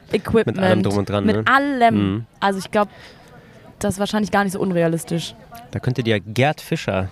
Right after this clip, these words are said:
Speaker 2: der Gast der letzten beiden Folgen.
Speaker 1: <laughs> Boah, ich hab's
Speaker 2: Und
Speaker 1: geliebt.
Speaker 2: <laughs> absoluter,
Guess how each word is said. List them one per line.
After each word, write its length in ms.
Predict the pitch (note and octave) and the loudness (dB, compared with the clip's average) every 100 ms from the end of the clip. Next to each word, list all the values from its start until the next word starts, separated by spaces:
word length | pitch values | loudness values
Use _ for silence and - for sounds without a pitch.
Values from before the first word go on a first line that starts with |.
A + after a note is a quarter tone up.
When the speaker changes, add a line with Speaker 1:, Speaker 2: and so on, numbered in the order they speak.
| - - - C3+ | -10 -20 -10 -4
Speaker 2:
der 80 | G#2 | -2
Gast 240 | A2 - | -2 -4
der 80 | A#2+ | -2
letzten 260 | A2 - A#2 | -2 -2 2
beiden 280 | A2+ A2 | 4 4
Folgen. 460 | A#2+ B2 A#2+ A2 G#2+ - | 2 4 4 4 -2 -2
Speaker 1:
<laughs> 60 | |
Boah, 100 | G3+ | -2
ich 100 | F3 | -2
hab's 120 | F3+ E3+ | -2 0
Speaker 2:
Und 80 | |
Speaker 1:
geliebt. 400 | C3+ F3+ E3 F3+ - G3 | 0 0 -2 -2 -2 2
Speaker 2:
<laughs> 160 | A#3+ - | 2 4
absoluter, 540 | C4 - A#3+ A#2+ A#2 | 0 2 2 4 0